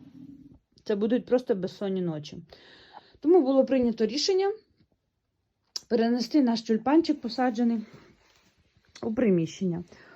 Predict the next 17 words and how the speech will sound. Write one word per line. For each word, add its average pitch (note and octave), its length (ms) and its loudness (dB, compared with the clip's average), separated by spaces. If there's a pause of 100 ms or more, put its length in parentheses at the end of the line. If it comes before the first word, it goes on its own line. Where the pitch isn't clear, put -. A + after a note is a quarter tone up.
(340)
Е, G#3 220 6
зараз D4 400 6
я C4+ 140 6
вам B3+ 340 4 (1500)
знайду B3 560 0 (160)
ящичок, F4 720 -2 (460)
який B3 280 -8
посаджений G#3 840 -6 (1080)
п'ятого G3+ 560 0
січня. B3+ 640 -2 (960)
Так, F#3+ 300 -4
це, D#4 220 0
наприклад, B3+ 600 0
у G3+ 40 -2
нас B3 440 -2 (920)
Strong A#3+ 500 0
Gold, E3 680 -4